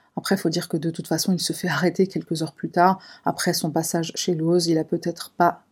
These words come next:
tout simplement eu l'opportunité de mener à bien la phase enterrement des os. La défense d'André s'organise autour de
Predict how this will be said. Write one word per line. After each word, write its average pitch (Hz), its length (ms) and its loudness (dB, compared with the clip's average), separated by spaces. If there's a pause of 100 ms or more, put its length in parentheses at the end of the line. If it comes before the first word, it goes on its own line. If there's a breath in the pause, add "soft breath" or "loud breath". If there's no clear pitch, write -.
tout 180 120 -4
simplement 170 420 -2
eu 170 60 -2
l'opportunité 165 680 2 (360 loud breath)
de 165 100 -2
mener 202 420 8 (140)
à 180 120 0
bien 170 380 -2
la 160 120 -2
phase 190 400 -2 (420)
enterrement 175 380 0
des 180 200 -2
os. - 60 -12 (220)
La 180 100 10
défense 262 340 8
d'André 196 340 6
s'organise 180 580 4
autour 185 280 -2
de 170 300 4